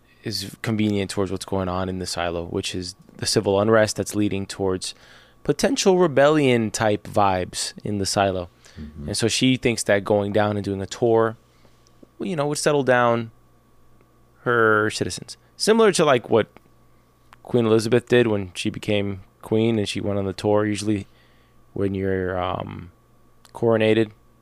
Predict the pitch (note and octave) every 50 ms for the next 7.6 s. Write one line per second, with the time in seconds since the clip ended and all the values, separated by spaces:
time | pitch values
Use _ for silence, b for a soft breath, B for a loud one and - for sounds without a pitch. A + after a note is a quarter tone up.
0 | _ _ _ E2+ E2 D#2 D#2+ E2 D#2+ E2+ F2 - - G#2 G#2 F2 G#2 G2+ G2 G2
1 | G2 G2 F#2+ - - - G2+ G2 G2 F#2+ F2 - F#2+ F2+ F#2+ F#2+ F#2 F2+ F2+ F2+
2 | F2+ F2 - G2 F#2+ F#2 F2+ E2+ - - - b b b b b b b b b
3 | b b b b b _ _ - F#2+ F#2 F2+ E2+ E2 D#2+ D#2+ E2 D#2+ - - -
4 | - - G#2 - - G#2+ G#2 G#2 G#2 G#2 G2+ - - - - F#2+ F2+ F2 G2+ G2+
5 | G2+ D2+ D2+ D2 - - - _ _ _ _ _ _ - - - - - G#2 G2
6 | F#2 F2+ F2 F2 F2+ F#2+ - - - - b b b b b b b b b -
7 | A2 G#2 F#2 F2 E2 F2 E2 E2 E2+ F#2 G2 -